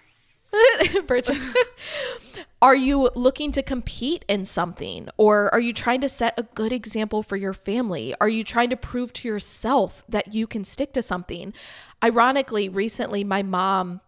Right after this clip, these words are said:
I was having dinner with her and my dad, and we were talking about powerlifting, and she was like, "Okay, but what's the point of all this? Like, why, like, why are you doing this?" And I think she was just genuinely trying to understand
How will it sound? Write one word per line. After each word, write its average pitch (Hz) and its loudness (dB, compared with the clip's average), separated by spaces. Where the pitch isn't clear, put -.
I 202 2
was 196 -2
having 214 -2
dinner 202 -2
with 180 -2
her 202 -2
and 196 -2
my 180 -2
dad, 180 0
and 180 -4
we 185 -4
were 175 -4
talking 208 -2
about 165 -2
powerlifting, 226 -2
and 190 -6
she 226 -6
was 202 -2
like, 202 -2
"Okay, 247 0
but 220 -2
what's 240 -2
the 226 0
point 214 -6
of 185 -4
all 101 -2
this? - -4
Like, 185 0
why, 208 4
like, 196 -2
why 202 2
are 208 2
you 190 -2
doing 185 -2
this?" 151 -4
And 196 2
I - 4
think 403 -2
she 269 0
was 262 2
just - -2
genuinely 208 0
trying 190 0
to 202 -2
understand 180 -4